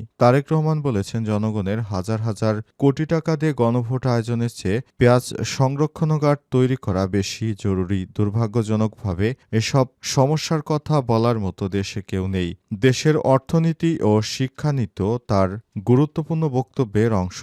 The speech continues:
ছিল গ্লোবাল ভিলেজ যুগে তথাকথিত গণভোট নিয়ে গবেষণার বদলে দেশে শিক্ষা ব্যবস্থা ও অর্থনীতিকে টেকসই করার উপর বেশি জোর দেওয়ার আহ্বান জানান তিনি। নারী কর্মসংস্থান ইস্যুতে উদ্বেগ প্রকাশ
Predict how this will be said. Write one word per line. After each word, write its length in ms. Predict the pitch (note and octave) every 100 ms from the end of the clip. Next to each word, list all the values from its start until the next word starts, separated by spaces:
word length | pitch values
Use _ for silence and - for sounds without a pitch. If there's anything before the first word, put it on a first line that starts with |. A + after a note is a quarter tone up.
| G#2
ছিল 200 | - G#2 G2+
গ্লোবাল 480 | G2+ G#2+ G2 G#2+ G#2+ - F#2+
ভিলেজ 320 | A2 A2+ B2+ A#2
যুগে 280 | F#2+ F2 G2 C3 _
তথাকথিত 640 | B2+ C3 D3+ D3 D#3+ D#3+ D3
গণভোট 600 | C3+ A#2 A#2 A#2+ A#2+ B2+ - -
নিয়ে 260 | G2+ F#2+ A#2 A#2
গবেষণার 640 | G#2 G2+ A2 A2+ G2+ G2+ G2+ - -
বদলে 340 | A#2 A#2+ C3 C3+
দেশে 280 | B2+ - C3
শিক্ষা 360 | - A#2 C3
ব্যবস্থা 460 | A2 F#2+ G2 - A2+ A2
ও 120 | - G2 G2
অর্থনীতিকে 760 | G#2 A2 - C#3+ C3+ - - A#2
টেকসই 560 | A#2+ A2 G2+ - A#2 A2 A2 _
করার 300 | B2+ B2 C#3+
উপর 240 | C#3+ C#3 C#3+
বেশি 380 | G#2+ G#2 - A2+ G#2+ - A#2+
জোর 240 | F#2 B2+ C#3 C3
দেওয়ার 240 | G#2+ G#2+
আহ্বান 380 | G#2+ G2 G2+ G2+
জানান 280 | G2 G2+ G2
তিনি। 280 | G2 G#2+ G2+ F2+ - -
নারী 200 | B2+ C#3+
কর্মসংস্থান 800 | - C#3 D#3 D#3+ E3+ E3+ - E3+
ইস্যুতে 420 | E3 - E3+ E3 E3+ -
উদ্বেগ 380 | B2+ A#2+ A#2 C#3+ -
প্রকাশ 340 | - C3+ C#3+